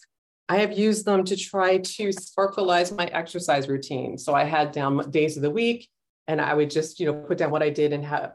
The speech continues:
how many minutes so I could see it as a visual way to track it. That's one example. Another, and this is one of my favorite things, I don't know about you and,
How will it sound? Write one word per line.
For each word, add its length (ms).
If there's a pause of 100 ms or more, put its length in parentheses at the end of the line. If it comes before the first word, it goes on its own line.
how 120
many 140
minutes 280
so 60
I 40
could 160
see 380
it 300 (160)
as 140
a 80
visual 380
way 240
to 320 (520)
track 320
it. 240 (680)
That's 200
one 140
example. 440 (1200)
Another, 640
and 100
this 140
is 100
one 60
of 60
my 200
favorite 480
things, 320
I 80
don't 160
know 200
about 560 (180)
you 360
and, 340